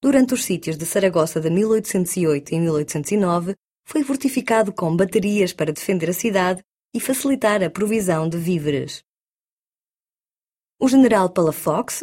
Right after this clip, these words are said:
usou-o como quartel, facto que fez com que quase todo o edifício ficasse arrasado. Após as reformas sociais e económicas de Mendizábal,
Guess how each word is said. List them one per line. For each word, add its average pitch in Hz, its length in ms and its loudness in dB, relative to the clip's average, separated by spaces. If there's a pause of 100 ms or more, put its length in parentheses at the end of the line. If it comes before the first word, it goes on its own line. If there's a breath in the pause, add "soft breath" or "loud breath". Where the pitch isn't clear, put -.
usou-o 262 480 4
como 226 240 0
quartel, 226 540 2 (340)
facto - 460 -8
que - 60 -10
fez 180 240 -2
com 160 160 -2
que - 100 -10
quase 214 380 2
todo 160 200 -2
o 160 60 -2
edifício 185 520 -2
ficasse 214 520 -4
arrasado. 147 640 -2 (2500)
Após 254 360 2
as 196 80 0
reformas 180 560 0
sociais 160 580 -2
e 180 120 0
económicas 170 720 0
de 170 100 -2
Mendizábal, 165 840 0